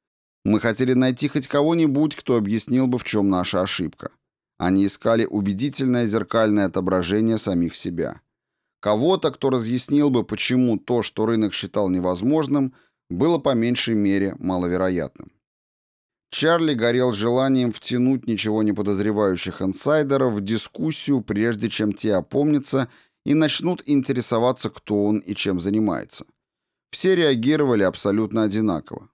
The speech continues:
"Подождите-ка, как вы сказали, откуда вы?" И очень удивлялись, рассказывает Чарли. А потом спрашивали: "А вы здесь, собственно, зачем?"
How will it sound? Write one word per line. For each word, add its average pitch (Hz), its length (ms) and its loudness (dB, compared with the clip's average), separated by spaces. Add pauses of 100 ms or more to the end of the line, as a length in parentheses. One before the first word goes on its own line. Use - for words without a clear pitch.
(140)
"Подождите-ка, 139 680 -2
как 165 240 -2
вы 190 80 0
сказали, 156 440 2
откуда 180 420 2
вы?" 156 260 0 (280)
И 95 40 0
очень 98 380 0
удивлялись, 95 720 0
рассказывает 80 640 -4
Чарли. 60 400 -4 (340)
А 82 80 -6
потом 110 300 -2
спрашивали: 85 640 -2 (300)
"А 98 260 2
вы 120 160 2
здесь, 123 220 0
собственно, 120 400 -2
зачем?" 117 520 -2